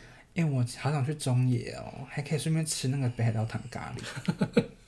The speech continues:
Speaker 2: 北海道糖咖喱其实蛮多间的。
Speaker 1: 欸，不行啊，中野离题了啦，它不在银座线上。
Speaker 2: <laughs> 对，它在中央线上。
Speaker 1: 对啊。欸，
Speaker 2: 对啊。
Speaker 1: 可是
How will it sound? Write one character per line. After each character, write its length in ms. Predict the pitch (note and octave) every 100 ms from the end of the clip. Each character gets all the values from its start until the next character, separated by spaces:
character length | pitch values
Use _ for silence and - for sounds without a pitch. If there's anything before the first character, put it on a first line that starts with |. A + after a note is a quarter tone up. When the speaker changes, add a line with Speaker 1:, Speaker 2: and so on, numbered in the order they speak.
| - - - -
Speaker 2:
北 120 | G3+
海 40 | G3+
道 80 |
糖 140 | F#3+ F#3+
咖 80 | E3+
喱 60 |
其 120 | B2+
实 60 | D3
蛮 180 | C3+ B2+
多 160 | C3+
间 240 | C3 B2 B2
的。 60 |
Speaker 1:
欸， 20 | A#2
不 60 |
行 260 | - F3 E3
啊， 80 | D#3+
中 240 | G#3 G#3+
野 160 | F#3 C#3
离 220 | C3+ E3+
题 240 | - C3+
了 100 | B2
啦， 140 | B2+ B2+
它 80 | F3
不 100 | D3+
在 140 | D#3+
银 220 | C3 C3
座 180 | C#3+ C3+
线 180 | C#3 B2+
上。 300 | B2 A#2 B2+ - B3+ - C#4
Speaker 2:
<laughs> 480 | - - - - -
对， 140 | F#3
它 80 | F3
在 140 | F#3
中 200 | F3+ D#3+
央 240 | D#3+ D#3 D#3+
线 240 | F3 C#3+
上。 240 | C3 C#3+ C4+
Speaker 1:
对 80 |
啊。 400 | A#3+ A3+ A3+ A3+ - - - -
欸， 80 | C4
Speaker 2:
对 100 | D#3+
啊。 80 | A3
Speaker 1:
可 60 |
是 120 | E4